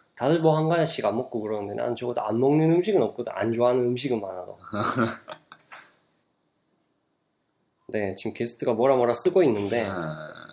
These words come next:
Speaker 1: 뭐라 썼냐면
Speaker 2: 좋아할
Speaker 1: 아, 좋아하는 것도 편식이야.
Speaker 2: 아.
Speaker 1: 내가 치킨을 좋아한다고 몇 끼를 치킨을 먹진 않잖아.
Speaker 2: 음.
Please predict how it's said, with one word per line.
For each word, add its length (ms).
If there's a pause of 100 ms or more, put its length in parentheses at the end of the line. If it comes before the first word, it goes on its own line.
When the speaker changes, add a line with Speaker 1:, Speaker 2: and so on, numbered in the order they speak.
(180)
Speaker 1:
뭐라 220
썼냐면 720
Speaker 2:
좋아할 1120
Speaker 1:
아, 180
좋아하는 600
것도 260
편식이야. 720
Speaker 2:
아. 1040
Speaker 1:
내가 560
치킨을 480
좋아한다고 500
몇 220
끼를 160
치킨을 340
먹진 300
않잖아. 300 (200)
Speaker 2:
음. 240